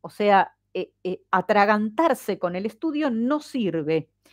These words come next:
Y, por supuesto, nos aleja totalmente de lo que es la alegría, de lo que es la risa, que habíamos dicho antes que, y, y específicamente,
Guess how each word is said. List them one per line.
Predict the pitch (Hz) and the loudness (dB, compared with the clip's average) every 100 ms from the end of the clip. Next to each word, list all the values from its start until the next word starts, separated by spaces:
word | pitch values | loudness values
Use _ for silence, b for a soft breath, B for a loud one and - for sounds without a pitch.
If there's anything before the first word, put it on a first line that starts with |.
| b b b | b b b
Y, | - | -6
por | 226 233 | 0 0
supuesto, | 285 262 277 277 302 | -2 -2 -2 0 -2
nos | 220 208 - | -2 -4 -2
aleja | 180 180 320 - 208 220 | -2 2 0 0 -2 -2
totalmente | - 180 226 233 196 202 285 | -2 0 2 2 0 -2 -2
de | 254 | 2
lo | 185 180 | 0 2
que | 185 196 | 2 2
es | - b b | 2 b b
la | 175 180 | 2 4
alegría, | 175 165 160 220 330 220 156 _ _ | 6 4 2 2 2 0 -2 _ _
de | 165 | -2
lo | 165 165 | 2 2
que | - 175 185 | 2 2 2
es | 190 - - | 0 -6 -6
la | 160 165 | 0 0
risa, | 156 269 302 - 160 - B B B _ | 0 -2 -4 -2 -4 -4 B B B _
que | - | -4
habíamos | 156 151 165 165 | -2 0 0 -2
dicho | 165 170 214 | -6 -2 2
antes | 240 226 220 208 - | 2 2 0 -4 -2
que, | 185 190 196 _ _ - | 0 2 0 _ _ -14
y, | 139 - | -12 -12
y | 156 147 - | -12 -12 -12
específicamente, | 139 - 156 - 247 226 - 156 196 226 170 165 190 262 | -10 -4 -4 -2 -2 -2 -4 -2 0 0 0 0 0 -4